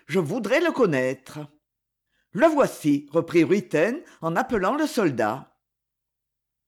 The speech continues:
Isaiah Buzen regarda le jeune homme avec attention.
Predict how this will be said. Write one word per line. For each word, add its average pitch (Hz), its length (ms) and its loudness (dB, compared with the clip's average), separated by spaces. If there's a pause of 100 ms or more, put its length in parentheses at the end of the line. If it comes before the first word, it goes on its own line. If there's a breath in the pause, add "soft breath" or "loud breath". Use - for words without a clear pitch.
(200)
Isaiah 240 560 2
Buzen 151 540 0
regarda 175 440 0
le 135 140 2
jeune 175 260 -2
homme 285 180 -2
avec 175 240 -4
attention. 135 760 -6